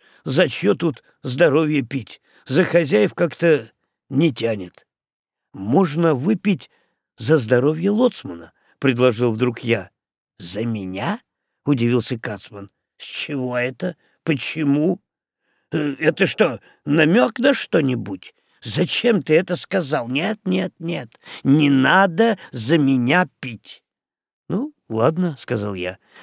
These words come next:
«выпьем тогда за Старпома».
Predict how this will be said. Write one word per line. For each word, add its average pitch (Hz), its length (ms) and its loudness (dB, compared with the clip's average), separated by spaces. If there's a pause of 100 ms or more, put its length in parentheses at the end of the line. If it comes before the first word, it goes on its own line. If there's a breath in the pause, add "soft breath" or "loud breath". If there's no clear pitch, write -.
(100 loud breath)
«выпьем 190 440 2
тогда 127 540 2 (400)
за 123 180 0
Старпома». 135 720 2